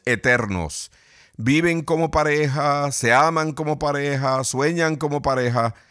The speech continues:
Hay muchísima intimidad, hay muchísima pasión, pero no, no, no hay un compromiso en relación al futuro. El amor sociable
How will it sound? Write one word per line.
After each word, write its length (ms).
Hay 240
muchísima 720
intimidad, 760
hay 120
muchísima 580
pasión, 580
pero 240
no, 180
no, 100
no 160
hay 120
un 140
compromiso 880
en 160
relación 400
al 100
futuro. 680
El 160
amor 520
sociable 1000